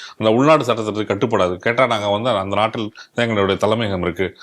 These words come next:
அதன் கட்டுப்பாட்டில் தான் நாங்க வந்து இயங்குவோம் அப்படின்னு சொல்லும்போது, இது தொடர்பா வந்து ஒரு வழக்கு வந்து செ-, கர்நாடகா உயர்நீதிமன்றத்துல வந்திருக்கு. உயர்நீதிமன்றம் வரும்-, வரும்போது உயர்நீதிமன்றம் என்ன சொல்லியிருக்குன்னா வந்து, அது முன்னாடி இருந்த இந்த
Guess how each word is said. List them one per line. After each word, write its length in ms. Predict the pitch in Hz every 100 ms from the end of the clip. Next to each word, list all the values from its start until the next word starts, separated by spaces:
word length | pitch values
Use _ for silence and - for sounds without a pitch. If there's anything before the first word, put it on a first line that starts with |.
| - _
அதன் 280 | - 113 120
கட்டுப்பாட்டில் 460 | 117 127 123 113 113
தான் 140 | 101
நாங்க 220 | 101 101
வந்து 220 | 95 98 98
இயங்குவோம் 280 | 98 101
அப்படின்னு 220 | 95 92 90
சொல்லும்போது, 340 | 87 98 160 165 - -
இது 120 | 135
தொடர்பா 300 | 143 180 202
வந்து 180 | 175 156
ஒரு 100 | 117
வழக்கு 220 | 120 120
வந்து 220 | 117 120 117
செ-, 560 | 110 101 95 90 90 - - - -
கர்நாடகா 440 | - 156 175 135 120 104 113 - 117
உயர்நீதிமன்றத்துல 760 | 123 131 117 95 92 90 110
வந்திருக்கு. 340 | 87 85 82 - _ _ _ - - - -
உயர்நீதிமன்றம் 560 | 175 202 196 160 135
வரும்-, 180 | 127 120
வரும்போது 340 | 131 156 156 147
உயர்நீதிமன்றம் 600 | 143 165 151 120 117 110
என்ன 100 | 123
சொல்லியிருக்குன்னா 440 | - 110 104 113
வந்து, 160 | 98 117 101 - 113
அது 180 | 117 123 113
முன்னாடி 360 | 120 135 160 151
இருந்த 200 | 131 147 147 _ - - -
இந்த 140 | 110